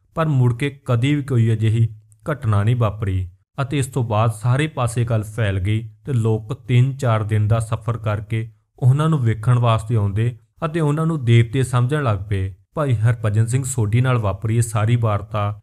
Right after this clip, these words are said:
ਤੋਂ ਇਹ ਸਿੱਖਿਆ ਮਿਲਦੀ ਹੈ ਕਿ ਗੁਰਬਾਣੀ ਅਤੇ ਨਾਮ ਸਿਮਰਨ ਵਿੱਚ ਐਨੀ ਸ਼ਕਤੀ ਹੈ ਕਿ ਗੁਪਤ ਭੈੜੀਆਂ ਰੂਹਾਂ ਵੀ ਬੰਦੇ ਦਾ ਕੁਝ ਨਹੀਂ ਵਿਗਾੜ ਸਕਦੀਆਂ, ਪਰ ਲੋੜ ਹੈ ਸੱਚੀ ਸ਼ਰਧਾ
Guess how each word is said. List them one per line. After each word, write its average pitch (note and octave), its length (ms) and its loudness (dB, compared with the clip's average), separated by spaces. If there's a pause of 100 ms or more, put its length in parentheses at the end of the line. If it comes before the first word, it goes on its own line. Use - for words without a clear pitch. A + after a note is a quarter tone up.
ਤੋਂ - 100 -16 (140)
ਇਹ D3 80 0
ਸਿੱਖਿਆ B2+ 400 0
ਮਿਲਦੀ A2+ 420 2
ਹੈ G#2+ 300 -2 (160)
ਕਿ - 140 -20
ਗੁਰਬਾਣੀ A#2 540 4
ਅਤੇ A#2+ 160 -2
ਨਾਮ G#2+ 360 2
ਸਿਮਰਨ A2 420 0
ਵਿੱਚ G#2+ 220 -4 (180)
ਐਨੀ A2+ 280 2
ਸ਼ਕਤੀ A#2 480 -2
ਹੈ B2+ 280 0 (280)
ਕਿ D#3 100 -4
ਗੁਪਤ B2 340 -2
ਭੈੜੀਆਂ A#2+ 540 0
ਰੂਹਾਂ A2 300 4
ਵੀ C3+ 120 0
ਬੰਦੇ G#2+ 340 0
ਦਾ G#2+ 240 -2 (100)
ਕੁਝ B2 220 2
ਨਹੀਂ C#3 160 2
ਵਿਗਾੜ G#2+ 360 0
ਸਕਦੀਆਂ, G2 580 -6 (220)
ਪਰ B2+ 180 2
ਲੋੜ G#2 320 0
ਹੈ A2 320 -2 (120)
ਸੱਚੀ C3+ 400 -4
ਸ਼ਰਧਾ A#2 640 -4